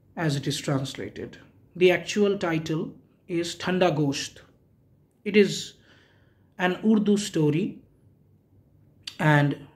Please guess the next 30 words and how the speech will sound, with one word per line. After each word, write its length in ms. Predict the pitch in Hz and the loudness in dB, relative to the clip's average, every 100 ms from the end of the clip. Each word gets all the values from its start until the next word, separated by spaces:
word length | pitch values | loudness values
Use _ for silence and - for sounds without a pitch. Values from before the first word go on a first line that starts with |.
| _ - | _ -8
to 80 | |
speak 300 | 202 - 262 | -4 2 4
about 480 | 262 226 233 233 233 | 6 4 4 2 -2
Saadat 400 | - 214 196 202 | -2 -2 0 0
Hasan 340 | 185 175 180 165 | -2 -4 -2 0
Manto, 400 | 147 147 147 135 | 0 0 0 0
he 140 | 185 | 2
was 180 | 196 165 | 2 2
born 340 | 151 175 190 | 4 4 4
in 300 | 190 190 185 - _ _ _ _ _ _ _ _ - | 2 0 -6 -16 _ _ _ _ _ _ _ _ -2
nineteen 400 | 175 180 196 180 | 0 2 2 2
twelve 380 | 170 160 196 180 | 4 4 4 4
in 500 | 165 151 147 139 135 | 2 2 2 0 0
Punjab, 460 | 160 156 143 165 175 | 2 4 4 2 0
India. 480 | 165 143 139 147 220 - - _ _ _ _ _ _ _ _ _ _ _ _ _ - _ _ _ _ _ _ _ _ _ _ _ _ _ - | 0 2 2 2 -2 -8 -20 _ _ _ _ _ _ _ _ _ _ _ _ _ -20 _ _ _ _ _ _ _ _ _ _ _ _ _ 2
And 440 | 160 156 160 151 | 6 6 4 0
he 180 | - 185 | -2 0
died 460 | 160 170 180 202 | 2 4 4 4
in 160 | 202 190 | 2 0
nineteen 400 | 175 170 180 180 | 0 -2 -4 -2
fifty-five 1000 | 180 170 - 170 - 156 151 185 220 - 165 | -2 -2 -4 -8 -4 0 2 2 0 -6 -2
in 460 | 151 147 147 139 | 2 4 2 4
Lahore, 320 | 143 139 147 | 2 2 0
Pakistan, 760 | 147 - 139 143 - 139 139 160 | -2 -6 -8 -10 -4 0 0 2
at 140 | 160 143 | 0 2
the 180 | 147 143 | 2 2
age 100 | 147 | 0
of 100 | 143 | 0
forty-two 600 | 151 139 151 - 143 143 | -2 -2 -2 -2 -2 2
only. 460 | 139 135 135 - | 2 2 0 -4